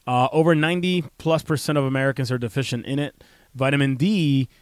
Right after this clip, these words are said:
is fat soluble also, meaning that your body will store it,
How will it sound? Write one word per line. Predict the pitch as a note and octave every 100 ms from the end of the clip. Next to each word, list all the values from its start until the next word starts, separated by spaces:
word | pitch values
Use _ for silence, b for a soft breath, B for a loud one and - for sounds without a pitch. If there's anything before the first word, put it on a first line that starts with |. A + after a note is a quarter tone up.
| b
is | B2+ A#2+
fat | - D3 C3+ -
soluble | - D3 D3 D3 C#3+ D3 -
also, | D3 D#3+ - A#2 A2+ D#3+ b b b
meaning | C3 C3+ C3+
that |
your | C3 B2
body | C3 C#3
will | C3
store | A#2 - D3+ C#3+ C3+
it, | C#3